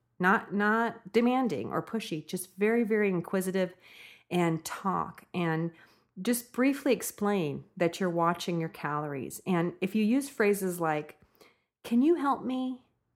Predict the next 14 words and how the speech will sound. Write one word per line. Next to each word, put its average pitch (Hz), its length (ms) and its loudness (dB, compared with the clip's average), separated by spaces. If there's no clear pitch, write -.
you 190 80 -2
know, 175 320 -4
or, 165 480 0
"I 220 100 0
really 262 400 2
need 208 240 2
your 165 160 -2
advice. 143 500 -4
I'm 196 180 2
hoping 233 420 0
you 180 80 0
can 165 160 -4
help 143 260 -10
me." - 200 -16